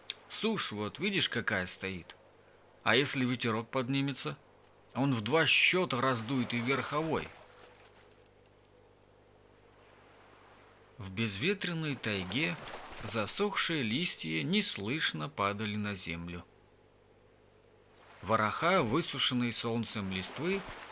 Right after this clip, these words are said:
толстым слоем покрывали склоны сопок.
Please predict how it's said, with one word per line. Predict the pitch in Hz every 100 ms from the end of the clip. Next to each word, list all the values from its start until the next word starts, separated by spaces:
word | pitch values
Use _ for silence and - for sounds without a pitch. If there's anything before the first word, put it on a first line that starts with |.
| -
толстым | 117 160 175 - 147 143
слоем | - - 101 123 120 123
покрывали | 98 - 90 90 98 92 87
склоны | - - 90 135 160 147
сопок. | - - 85 80 80 -